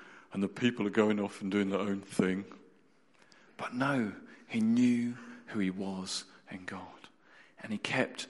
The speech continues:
refocusing back to say, I know who I am. I know who God has made me to be, and I'm gonna live in that no matter what else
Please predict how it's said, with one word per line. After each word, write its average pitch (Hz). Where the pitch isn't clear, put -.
refocusing 107
back -
to 104
say, 87
I 107
know 117
who 107
I 101
am. 87
I 113
know 120
who 113
God 120
has 107
made 117
me 117
to -
be, 87
and -
I'm 107
gonna 98
live 104
in 95
that 95
no 107
matter 104
what 101
else 87